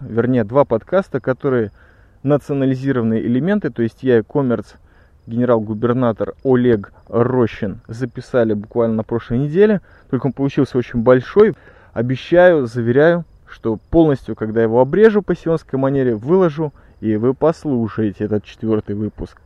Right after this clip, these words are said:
Буду ли я ещё раз, это второй вопрос. Есть хумус в видеоэфире, так же аппетитно, как это получилось в первый раз.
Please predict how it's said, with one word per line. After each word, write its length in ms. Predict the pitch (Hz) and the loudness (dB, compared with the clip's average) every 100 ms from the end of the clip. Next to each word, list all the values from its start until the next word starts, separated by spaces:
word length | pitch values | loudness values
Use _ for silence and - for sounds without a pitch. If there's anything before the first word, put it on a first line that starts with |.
| - _ _ - | -20 _ _ -2
Буду 240 | 156 160 | 2 4
ли 120 | 143 | 2
я 240 | 131 147 131 | 2 2 2
ещё 340 | 123 - 175 208 | 0 -6 2 2
раз, 160 | 247 | 2
это 140 | - 123 | -2 -10
второй 280 | - 120 117 | -2 0 0
вопрос. 460 | 110 - 190 - - - - - - | 0 0 -2 -2 -16 -20 -20 -20 -12
Есть 340 | 120 175 208 | -2 2 2
хумус 580 | - 247 277 185 113 - - _ _ _ _ _ _ - | 2 8 8 8 4 -2 -20 _ _ _ _ _ _ -12
в 60 | |
видеоэфире, 920 | 117 165 143 123 117 123 208 226 226 202 - | -4 -2 2 4 4 2 -2 2 2 0 2
так 200 | 151 147 | 4 6
же 100 | 139 | 4
аппетитно, 520 | 123 123 - 202 180 | 0 -4 -6 -6 -6
как 180 | 143 117 | -4 -2
это 140 | 117 | -2
получилось 420 | 117 120 - 151 127 | -2 -6 -4 -8 -8
в 80 | |
первый 340 | - 127 113 107 | -4 -2 0 -2
раз. 160 | 85 | -2